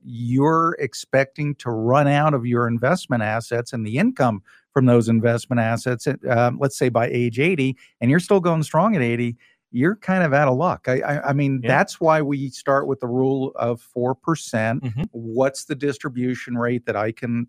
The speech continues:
Speaker 1: I can draw, um, more or less indefinitely? And, and, you know, that's why we, we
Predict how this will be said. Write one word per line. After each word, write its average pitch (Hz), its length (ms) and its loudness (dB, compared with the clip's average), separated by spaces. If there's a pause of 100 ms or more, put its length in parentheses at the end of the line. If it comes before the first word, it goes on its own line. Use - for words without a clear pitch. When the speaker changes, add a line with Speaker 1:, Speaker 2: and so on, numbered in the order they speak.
Speaker 1:
I 110 140 -4
can 127 160 -6
draw, 110 360 0 (320)
um, 120 560 0 (240)
more 135 340 0
or 120 60 4
less 117 240 0
indefinitely? 127 760 -2
And, 160 200 -4
and, 170 320 -2
you 190 80 -2
know, 185 100 0
that's 175 260 -2
why 202 120 2
we, 202 260 -2
we 160 280 -4